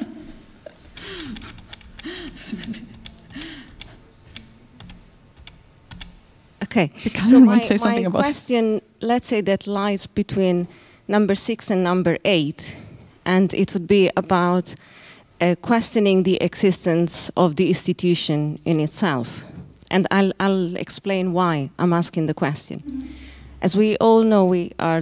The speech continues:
Speaker 1: living a major crisis and there is a war, and the Home Office, uh, U K, has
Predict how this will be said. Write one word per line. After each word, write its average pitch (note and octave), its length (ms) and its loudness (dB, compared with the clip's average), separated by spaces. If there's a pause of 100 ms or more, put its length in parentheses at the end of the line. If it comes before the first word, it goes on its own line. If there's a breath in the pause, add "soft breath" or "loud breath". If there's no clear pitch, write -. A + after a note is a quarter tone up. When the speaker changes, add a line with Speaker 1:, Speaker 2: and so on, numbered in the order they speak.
(120)
Speaker 1:
living F3+ 320 0
a E3+ 60 0
major F3+ 460 0
crisis G#3+ 640 -2
and D#3+ 200 -2
there D#3+ 100 0
is D#3 160 -2
a D#3+ 60 2
war, F3+ 400 2 (480 soft breath)
and F3+ 260 0
the E3+ 380 2
Home G3 300 4
Office, E3+ 680 -2 (100)
uh, F3 40 2
U D#3+ 360 2
K, D#3+ 380 0
has - 580 -2